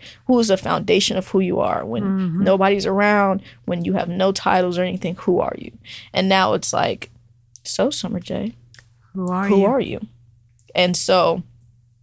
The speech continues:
Speaker 1: it has forced me to go on this journey of, like, what is my strength?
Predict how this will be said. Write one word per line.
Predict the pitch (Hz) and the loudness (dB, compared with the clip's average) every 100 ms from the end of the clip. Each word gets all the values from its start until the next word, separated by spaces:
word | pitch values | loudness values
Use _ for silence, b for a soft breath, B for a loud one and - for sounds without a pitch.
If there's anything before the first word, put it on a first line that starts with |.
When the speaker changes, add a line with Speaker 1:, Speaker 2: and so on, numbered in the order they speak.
| - | 2
Speaker 1:
it | 226 | 4
has | 180 - | 4 2
forced | - 185 185 202 | 0 0 2 -2
me | |
to | 175 | -4
go | 196 185 | -2 0
on | 185 | 0
this | 185 180 | -2 -4
journey | - 180 196 202 185 | -2 2 2 2 0
of, | 180 180 | -2 -2
like, | 185 190 - 202 - b b b - | -4 -4 -2 -4 -8 b b b -2
what | 214 208 | 0 2
is | 208 | 0
my | 226 196 | 0 -2
strength? | - - - - - | -4 -4 -6 -8 -18